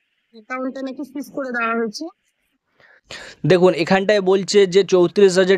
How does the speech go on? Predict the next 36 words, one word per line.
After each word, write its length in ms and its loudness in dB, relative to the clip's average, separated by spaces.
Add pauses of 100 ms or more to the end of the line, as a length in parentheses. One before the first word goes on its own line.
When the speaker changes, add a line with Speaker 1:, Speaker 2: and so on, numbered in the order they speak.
Speaker 2:
টাকা 220 2
ওনার 300 4
অ্যাকাউন্টে 500 2
মাইনাস 480 0
শো 200 4
করছে 360 2
এবং 300 0
সে, 260 4 (360)
ওনার 240 4
হাজবেন্ড 440 0
যখন 260 2
ব্যাংকে 340 0
গিয়ে 160 4
যোগাযোগ 380 2
করে, 220 4
ব্যাংক 400 -2
থেকে 280 2
কিন্তু 300 2
বলা 300 2
হয় 280 4
ওনার 340 2
যে 160 2
টাকাটি 600 0 (320)
বা 120 2
ওনার 260 0
যে 100 2
অ্যাকাউন্টটি 400 0
ওটাকে 360 2
কিন্তু 280 2
সিজ 420 2
করে 320 4
দেওয়া 260 2
হয়েছে। 400 -2
Speaker 1:
প্রাইভেট 440 -6
অ্যাকাউন্ট 400 -8
থেকে, 280 -10